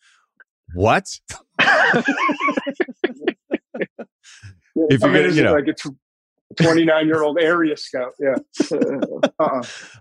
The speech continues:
Speaker 1: Uh,
Speaker 3: No,
Speaker 1: look, you
Speaker 3: thanks.
Speaker 1: guys are terrific. Thank you so much for finding some time for us here, and, uh, I'll bug you again after it's all done, all right? So thanks again. Daniel Jeremiah, you can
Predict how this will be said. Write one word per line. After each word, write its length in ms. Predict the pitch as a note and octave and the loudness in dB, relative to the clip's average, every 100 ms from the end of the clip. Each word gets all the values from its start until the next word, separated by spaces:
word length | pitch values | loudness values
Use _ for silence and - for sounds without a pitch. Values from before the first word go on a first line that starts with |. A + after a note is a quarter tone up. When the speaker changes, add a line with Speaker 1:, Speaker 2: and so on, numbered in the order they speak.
| - | 0
Speaker 1:
Uh, 300 | A#2+ A#2+ A2+ - | 2 4 2 2
Speaker 3:
No, 140 | B2+ | 2
Speaker 1:
look, 120 | - | 2
you 60 | G#2 | 2
Speaker 3:
thanks. 120 | G#2 | 4
Speaker 1:
guys 240 | E3+ D3+ | 4 4
are 60 | C#3+ | 0
terrific. 560 | - C#3+ C#3+ D3+ C3+ _ _ | 0 2 2 2 0 _ _
Thank 220 | C#3 D3 D3 | -2 -2 -2
you 60 | |
so 160 | B2+ D3 | -4 0
much 220 | C3 C3 | 0 -2
for 80 | A#2 | -4
finding 300 | - B2 A#2+ | -2 0 -2
some 140 | - G#2 | -6 -4
time 280 | A2 A2 G2+ | -2 -2 -2
for 220 | A2 G2+ | -2 -2
us 160 | F#2+ | -2
here, 320 | - G#2+ G2 E2+ | -4 -2 0 -2
and, 360 | E2+ E2+ D#2+ | -4 -6 -4
uh, 260 | D#2 D2 D2 - | -2 -2 -2 -2
I'll 80 | E2 | -2
bug 200 | F#2+ F#2+ | -2 -2
you 100 | F#2+ | -2
again 340 | E2 F2 E2 | -2 -4 -2
after 280 | D#2 D#2+ E2 | -4 -4 -4
it's 160 | D2+ D#2+ | -6 -4
all 140 | D2 | -4
done, 240 | C2+ C2+ B1 | -4 -8 -2
all 40 | |
right? 220 | D2+ E2+ | 0 -2
So 120 | - - | -4 -8
thanks 200 | F2 - | -6 -6
again. 180 | C#2+ C#2 _ _ | -10 -12 _ _
Daniel 300 | F2 C#3+ F3 | 0 2 2
Jeremiah, 680 | B2+ E3 D3+ C#3+ C#3+ B2+ F#2 F#2 | 2 4 4 4 4 4 2 -4
you 140 | G#2+ | -10
can 280 | - G2+ F#2 | -8 -8 -8